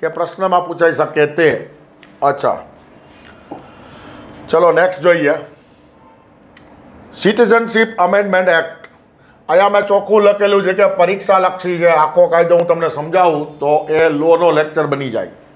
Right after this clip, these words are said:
બરાબર, સિટીઝનશીપ એમેન્ડમેન્ટ એક્ટ, નાગરિકતા સંશોધન અધિનિયમ ટુ થાઉઝન્ડ નાઇન્ટીન. અચ્છા, આ સાતમી વખતનો સુધારો હતો, સાતમી વખતનો. આ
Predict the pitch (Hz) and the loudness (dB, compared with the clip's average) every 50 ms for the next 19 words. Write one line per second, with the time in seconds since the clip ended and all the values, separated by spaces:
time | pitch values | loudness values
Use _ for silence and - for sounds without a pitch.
0 | _ _ _ _ - - - - - - 123 - 190 - - 160 - - - - | _ _ _ _ -20 -20 -20 -14 -6 -2 0 2 2 2 0 -2 -6 -16 -20 -20
1 | - - - - - - - - 180 190 190 226 190 202 226 226 190 220 220 220 | -20 -20 -20 -20 -20 -20 -16 -10 -10 -8 -6 -4 0 0 0 0 0 0 0 0
2 | 220 208 185 185 202 208 208 196 202 196 190 196 202 190 - 127 160 160 151 151 | 2 2 2 2 2 0 0 0 0 0 2 0 0 0 -2 -2 -2 0 0 2
3 | 165 180 180 190 202 202 - - 208 208 196 175 175 185 180 175 190 180 180 185 | 0 0 -2 -4 -8 -6 -2 2 2 2 2 2 -2 -4 -4 -4 -2 0 0 2
4 | 185 170 160 185 180 180 180 185 185 180 - 165 165 156 170 170 160 170 180 180 | 2 2 0 -2 -4 -2 0 0 0 -2 -6 -6 0 0 2 2 2 2 0 0
5 | 165 156 151 156 165 170 165 185 170 156 139 117 101 98 - - - - - - | 0 0 0 0 0 -2 -4 -4 -4 -4 -4 -6 -12 -16 -18 -20 -20 -20 -20 -20
6 | - - - - - 143 147 156 - 160 139 120 90 - - - - - - - | -20 -20 -20 -8 -2 0 0 0 2 0 0 0 0 -4 -10 -16 -20 -16 -8 -2
7 | 147 151 160 156 - - - - 175 180 208 214 - 240 226 240 247 247 233 220 | 0 0 0 0 -4 -6 -2 0 2 2 2 0 -2 -4 -4 -4 -4 -2 0 0
8 | 214 208 - 214 214 214 202 208 220 220 - - 190 175 160 175 175 170 165 156 | 0 0 0 -2 -2 -2 -2 0 0 0 0 -2 -4 0 2 2 4 4 4 4
9 | 147 143 135 - - 110 104 - - 165 180 - - - 196 190 180 165 151 151 | 4 2 2 0 -2 -8 -8 -4 -2 0 0 0 -2 -4 -10 -8 -6 -4 -4 -4
10 | 151 151 147 151 - - 117 104 90 | -2 -4 -6 -6 -6 -12 -10 -10 -10